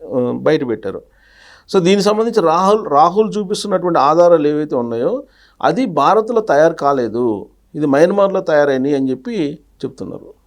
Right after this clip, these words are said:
So రాహుల్ గాంధీ గారు ఆ బయట పెట్టిన తర్వాత, ఓట్లు, దొంగ ఓట్లు బయట పెట్టిన తర్వాత, ఇదే కాదు, నా దగ్గర చాలా సమాచారం ఉంది, నేను హైడ్రోజన్ బాంబు పేలుస్తాను, హైడ్రోజన్ బాంబు కంటే పవర్ఫుల్ బాంబు నా దగ్గర ఉంది,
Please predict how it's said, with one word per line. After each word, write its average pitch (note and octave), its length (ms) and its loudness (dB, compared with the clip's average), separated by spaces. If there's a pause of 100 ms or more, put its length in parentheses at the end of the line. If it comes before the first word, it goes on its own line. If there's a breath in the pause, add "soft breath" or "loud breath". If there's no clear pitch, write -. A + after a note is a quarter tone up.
(160)
So E3 100 0
రాహుల్ E3+ 280 2
గాంధీ G3+ 300 0
గారు F3+ 200 0
ఆ C#3+ 160 -2
బయట D#3+ 360 2
పెట్టిన E3+ 260 0
తర్వాత, C3 220 -4
ఓట్లు, D#3 640 -4
దొంగ C#3 320 -2
ఓట్లు D#3+ 200 0
బయట C3+ 220 0
పెట్టిన C3 200 -2
తర్వాత, A#2 440 -2 (420 loud breath)
ఇదే E3+ 260 4
కాదు, G3+ 280 0
నా F3+ 160 0
దగ్గర E3+ 180 0 (100)
చాలా D3+ 120 0
సమాచారం C#3+ 580 -4
ఉంది, D3+ 180 -4
నేను D3+ 240 0
హైడ్రోజన్ F3+ 500 0
బాంబు D#3 260 0
పేలుస్తాను, D3 440 -2
హైడ్రోజన్ F3+ 580 2
బాంబు D3+ 560 -6 (100)
కంటే E3+ 300 0
పవర్ఫుల్ A3 480 0
బాంబు F3 280 0
నా D3+ 120 0
దగ్గర D3+ 300 0
ఉంది, F3 300 -2